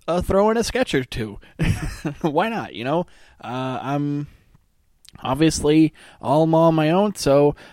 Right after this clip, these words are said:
I'm doing it however what I wanna do. <laughs> But it would be nice to hear from the people that do listen and that do find me funny, like, what things do you like? What bits do you like? What, uh, stand-up routines have you heard that you, uh, think that I should do again or try to, like, hone in on?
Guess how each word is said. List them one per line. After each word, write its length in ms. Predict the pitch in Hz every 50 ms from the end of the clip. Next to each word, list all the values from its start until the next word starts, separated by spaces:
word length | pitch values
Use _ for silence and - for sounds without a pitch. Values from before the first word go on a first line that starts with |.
| _ _
I'm 280 | - 117 131 135 131 - _
doing 260 | - 147 175 202 208
it 220 | 220 220 - - _ _ _ _ _
however 640 | - - - 147 175 202 208 208 208 208 202 202 196
what 160 | 175 170 165
I 160 | 165 165 170
wanna 280 | 165 151 151 151 147 143
do. 240 | 131 113 98 85 - -
<laughs> 60 | 156 135 - - 160 151 - - - 151 156 - - - - 170 - - _ - 160 160 - _ - - - - - - - - _ _ - - - - - - - - _
But 120 | - 160
it 40 | 185
would 140 | 220 285 311
be 80 | 285
nice 300 | 233 208 196 190 175 -
to 100 | - -
hear 340 | 156 147 - 165 165 151 139 - - -
from 200 | _ - 151 147
the 80 | 147 135
people 280 | - - 170 - 160 147
that 180 | 143 131 123 -
do 160 | - 208 254
listen 480 | 247 165 135 131 - - 120 117 127 -
and 140 | - 131 131
that 120 | 135 131
do 140 | 131 156 214
find 240 | 226 - 190 180 165
me 80 | 151 135
funny, 380 | - - 127 120 120 120 127 - - - - _ _
like, 240 | - 143 151 147 - _ _
what 320 | - 135 160 226 294 - _ _
things 400 | - 185 185 196 190 180 - - - _ _ -
do 100 | - 156
you 140 | 165 170 175
like? 280 | 196 233 196 113 - -
What 200 | 127 131 135 -
bits 260 | - 156 160 - -
do 80 | - 180
you 100 | 180 180
like? 280 | 180 180 202 226 -
What, 320 | - - - 127 135 135 -
uh, 200 | 131 131 123 117
stand-up 460 | - - - 135 131 139 156 156 -
routines 420 | - 160 - - 170 170 170 165 -
have 140 | 170 160
you 120 | 160 165 165
heard 320 | 156 - 147 151 160 165
that 140 | 160 156 -
you, 220 | 151 151 151 143 135
uh, 160 | 143 143 139
think 300 | 131 - - 143 143 139
that 120 | - 143 139
I 60 | 135
should 240 | 135 - - 127 120
do 180 | 131 143 147
again 340 | 143 131 123 131 143 160 175
or 140 | 165 123 120
try 240 | - - 139 127 131
to, 100 | 131 131
like, 200 | 127 120 120 -
hone 320 | - - 131 135 139 139
in 120 | 135 135 143
on? 240 | 147 160 170 180